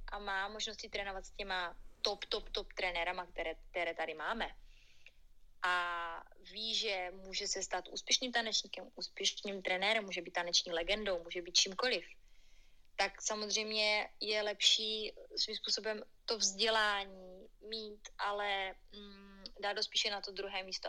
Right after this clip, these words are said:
a věnovat se tomu, co člověk nejvíce miluje. Protože to je to, co tě může v budoucnu samozřejmě živit. Samozřejmě někdo to má tak, že miluje zdravotnictví, tak prostě se věnuje té škole. Samozřejmě někdo má takovéhle, eh, vize a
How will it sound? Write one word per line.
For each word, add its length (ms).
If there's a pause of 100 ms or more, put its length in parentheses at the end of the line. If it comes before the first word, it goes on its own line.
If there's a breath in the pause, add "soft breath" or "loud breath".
a 20
věnovat 380
se 100
tomu, 200
co 200
člověk 340
nejvíce 420
miluje. 340 (640 soft breath)
Protože 320
to 140
je 80
to, 140
co 120
tě 120
může 220
v 60
budoucnu 540
samozřejmě 580
živit. 280
Samozřejmě 340
někdo 200
to 120
má 140
tak, 160
že 180 (360 loud breath)
miluje 460
zdravotnictví, 880
tak 200
prostě 440 (100)
se 140
věnuje 320
té 160
škole. 340
Samozřejmě 560
někdo 240
má 120
takovéhle, 580
eh, 520 (340)
vize 420 (320)
a 300